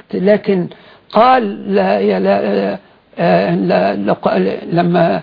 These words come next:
آه، لا، آه، إن اعتذروا موسى قومه ليفسدوا في الأرض ويذرك وأهلك،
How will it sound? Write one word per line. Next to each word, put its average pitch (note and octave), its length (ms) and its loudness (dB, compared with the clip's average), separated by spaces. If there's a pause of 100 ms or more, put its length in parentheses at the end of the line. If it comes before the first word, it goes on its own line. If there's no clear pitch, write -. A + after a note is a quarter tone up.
(380)
آه، - 480 -2
لا، F3+ 520 2
آه، F3 600 -4 (200)
إن E3+ 300 4
اعتذروا G3 640 4
موسى A3+ 260 0
قومه G3+ 560 2
ليفسدوا G3+ 340 2
في G#3 100 -8
الأرض G#3+ 360 2 (520)
ويذرك A#3+ 520 2
وأهلك، B3 600 2